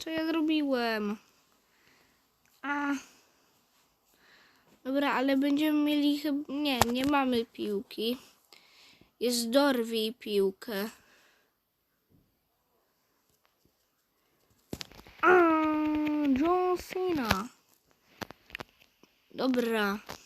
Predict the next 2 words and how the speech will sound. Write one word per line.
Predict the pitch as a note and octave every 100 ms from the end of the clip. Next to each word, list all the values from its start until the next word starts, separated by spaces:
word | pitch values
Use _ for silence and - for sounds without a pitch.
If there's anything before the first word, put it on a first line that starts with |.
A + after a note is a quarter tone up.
| - _ -
idziemy. | A#3+ C4+ C#4 C#4 C4+ C4+ C#4 D4 D4 - _ _ _ _ _ _ - - - - - - - _
Komuś | - C4+ C4+ -